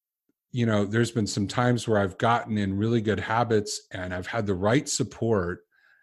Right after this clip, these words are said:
And then if I don't,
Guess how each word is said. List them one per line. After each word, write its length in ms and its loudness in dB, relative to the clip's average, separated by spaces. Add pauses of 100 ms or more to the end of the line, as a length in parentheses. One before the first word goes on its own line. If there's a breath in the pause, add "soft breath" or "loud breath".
(260)
And 220 0
then 320 2 (400 soft breath)
if 200 -2
I 400 4 (200)
don't, 420 4